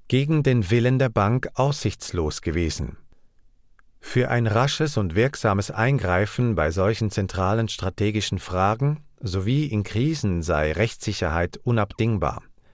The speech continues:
Marlene Amstad selber behauptete früher das Gegenteil. Am vierundzwanzigsten August zweitausendzweiundzwanzig sagte sie in der Finanz und Wirtschaft: "Wir haben griffige Instrumente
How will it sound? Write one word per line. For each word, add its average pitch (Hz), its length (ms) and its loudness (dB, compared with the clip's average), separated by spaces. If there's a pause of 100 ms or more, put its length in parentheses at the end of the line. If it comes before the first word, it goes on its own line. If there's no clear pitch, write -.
(800)
Marlene 131 520 2
Amstad 139 640 0
selber 120 380 2
behauptete 104 640 0
früher 107 300 0
das 113 200 -2
Gegenteil. 95 640 -2 (760)
Am 127 180 2
vierundzwanzigsten 147 1000 -2
August 98 460 0
zweitausendzweiundzwanzig 117 1500 0
sagte 120 400 0
sie 110 260 0
in 98 180 -2
der 87 160 2
Finanz 101 500 0
und 82 220 -4
Wirtschaft: 117 580 -2 (800)
"Wir 139 240 4
haben 165 320 2
griffige 143 520 2
Instrumente 131 1040 0